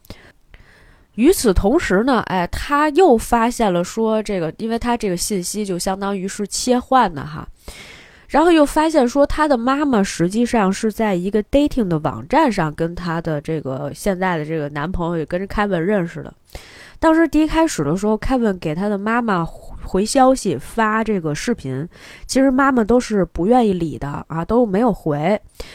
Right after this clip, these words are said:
但是 Kevin 就比较执着啊，一直在发，然后于是乎呢，哎，就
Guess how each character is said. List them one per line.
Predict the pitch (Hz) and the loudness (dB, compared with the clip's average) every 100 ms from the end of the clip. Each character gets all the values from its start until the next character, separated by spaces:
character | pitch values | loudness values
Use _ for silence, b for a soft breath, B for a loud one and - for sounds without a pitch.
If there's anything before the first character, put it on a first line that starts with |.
| B - | B 0
但 | 277 | 2
是 | 262 | 2
Kevin | - 269 233 208 | 4 4 4 0
就 | 233 | -2
比 | - | -2
较 | 165 175 | 0 -2
执 | - 156 254 | -2 -4 -2
着 | 165 135 | -2 -6
啊， | 135 143 143 | -8 -14 -10
一 | 156 | -8
直 | 147 151 | -6 -4
在 | 175 151 | -2 -4
发， | 147 160 156 151 | -4 -4 -4 -4
然 | 143 147 | -6 -4
后 | 160 | -4
于 | 143 | -6
是 | 165 165 | -8 -8
乎 | - 170 | -6 -8
呢， | 156 117 | -8 -6
哎， | 190 165 B B B B | -4 -4 B B B B
就 | 240 226 185 | 2 2 2